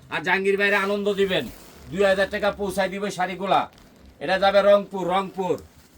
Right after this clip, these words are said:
যে জায়গা নিয়ে সবচেয়ে ভালোবাসার জায়গা, এই জায়গায় দিব এটা দুই হাজার টাকা।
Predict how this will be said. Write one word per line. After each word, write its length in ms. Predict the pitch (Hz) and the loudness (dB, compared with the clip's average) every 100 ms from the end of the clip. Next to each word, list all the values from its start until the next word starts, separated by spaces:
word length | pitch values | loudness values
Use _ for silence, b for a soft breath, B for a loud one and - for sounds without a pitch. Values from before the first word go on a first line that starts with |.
| - _ - - - - | -20 _ -20 -20 -20 -8
যে 80 | 170 190 | -4 -2
জায়গা 180 | 196 202 | -2 -2
নিয়ে 160 | 196 180 | -2 -4
সবচেয়ে 340 | 190 208 190 | -4 -2 0
ভালোবাসার 480 | 175 208 202 196 214 202 | 0 2 0 0 -2 0
জায়গা, 180 | 190 190 | 0 0
এই 60 | 180 | 0
জায়গায় 220 | 202 202 185 | 0 0 0
দিব 100 | 190 196 | -2 -4
এটা 140 | 190 160 | 0 -2
দুই 100 | 147 180 | 0 -2
হাজার 180 | 175 175 | -2 -4
টাকা। 200 | 185 160 | -4 -2